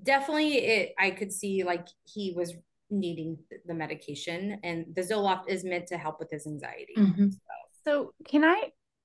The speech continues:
Speaker 3: I wanna ask you both on this question, and I'll take us back, but it's something that as a behavior analyst, I think about all the time. And I, maybe I'm alone in this thinking, Jennifer, so you can tell me if I am, but, like, Jen, um,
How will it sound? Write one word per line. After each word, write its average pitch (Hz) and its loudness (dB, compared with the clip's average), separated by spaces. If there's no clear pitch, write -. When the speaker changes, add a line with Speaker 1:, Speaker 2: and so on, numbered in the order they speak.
Speaker 3:
I 269 4
wanna 381 4
ask 226 6
you 226 2
both 185 4
on 180 2
this 175 -2
question, 165 2
and 165 6
I'll 202 6
take 226 0
us 202 2
back, 156 2
but 180 4
it's 226 2
something 285 10
that 254 8
as 214 2
a 202 -2
behavior 208 6
analyst, 196 4
I 202 -2
think 190 0
about 190 6
all 175 4
the 170 2
time. 180 2
And 170 2
I, 165 0
maybe 226 2
I'm 453 6
alone 185 10
in 196 6
this 208 0
thinking, 208 -2
Jennifer, 220 4
so 220 0
you 208 0
can 190 0
tell 190 2
me 180 6
if 175 0
I 175 2
am, 175 4
but, 170 0
like, 160 -2
Jen, 185 4
um, 180 6